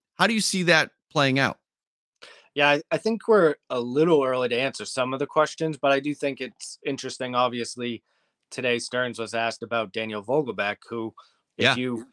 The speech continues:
Speaker 2: wrote out a lineup today, is likely the D H against right-handers. And interesting that he noted that he acquired Vogelbach when he was with the Brewers. But what he didn't also mention is he non-tendered Vogelbach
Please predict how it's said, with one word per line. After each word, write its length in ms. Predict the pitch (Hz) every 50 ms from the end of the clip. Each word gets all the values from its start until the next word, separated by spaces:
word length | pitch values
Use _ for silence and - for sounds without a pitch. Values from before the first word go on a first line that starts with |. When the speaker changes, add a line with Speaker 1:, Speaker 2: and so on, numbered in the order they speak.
| _ _ -
Speaker 2:
wrote 260 | 143 147 151 147 147
out 140 | 147 147 143
a 60 | 143
lineup 440 | 139 139 135 135 135 135 139 139 -
today, 500 | - - 151 185 185 147 123 123 127 135
is 280 | 131 113 120 123 117 -
likely 540 | 117 117 117 117 - - 120 120 120 113 110 _ _ -
the 80 | 135
D 220 | 127 147 160 185 214
H 200 | 185 135 - -
against 320 | 95 113 110 110 - -
right-handers. 600 | 113 113 110 101 113 113 113 110 117 110 - - _ _ _ _ _ _ _
And 340 | 143 139 139 131 131 123 - - _ _ _ _ _ _ _ _
interesting 560 | - 170 185 - 214 170 - - 196 170 160
that 160 | 147 147 143 127
he 320 | 117 - - 185 185 180
noted 380 | 165 156 151 147 143 143 135 -
that 220 | 135 127 123 110
he 120 | - 160 151
acquired 540 | 127 - - 180 214 247 208 143 127 113 104
Vogelbach 540 | 127 120 110 110 117 101 117 113 110 110 - - - _ _ _ _ _ _ _ _
when 160 | 131 131 127
he 120 | 131 127
was 200 | 127 123 120 -
with 340 | 120 123 123 120 120 110 -
the 140 | - 117 113 - _
Brewers. 440 | - 131 127 117 117 110 107 - - _ _ _ _ _ -
But 100 | 131 139
what 140 | 147 151 151
he 100 | 143 143
didn't 380 | 123 - 196 233 226 196 165 -
also 280 | - 151 151 139 - 143
mention 400 | 139 143 139 135 - - 139 139
is 200 | 139 135 123 -
he 500 | - - 147 139 131 131 127 123 117 - _ _ _ _ _ _ _ _
non-tendered 960 | - 131 143 147 147 147 143 - - 190 220 226 214 185 160 135 127 120 120 - _ -
Vogelbach 560 | 147 139 135 123 139 127 110 135 131 131